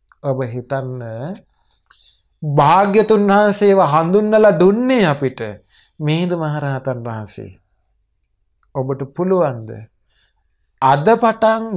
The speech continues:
මේ මොහොතේ ඉඳලා මිහිඳු මහරහතන් වහන්සේව සිහි කර කර, සිහි කර කර වන්දනා කරන්න, ඔබේ ජීවිතය ගත කරන්න?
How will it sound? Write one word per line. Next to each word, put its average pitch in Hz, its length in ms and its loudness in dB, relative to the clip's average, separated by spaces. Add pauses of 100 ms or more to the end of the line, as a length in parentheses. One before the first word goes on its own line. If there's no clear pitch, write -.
මේ 165 260 2
මොහොතේ 180 520 -2
ඉඳලා 117 400 -6 (560)
මිහිඳු 151 340 -2
මහරහතන් 147 640 -4
වහන්සේව 139 480 -6
සිහි 143 300 -8
කර 143 200 -6
කර, 135 180 -8
සිහි 135 240 -10
කර 135 160 -10
කර 131 140 -8
වන්දනා 113 480 -8
කරන්න, 107 380 -14
ඔබේ 117 280 -6
ජීවිතය 135 480 -8
ගත 139 200 -8
කරන්න? 64 400 -10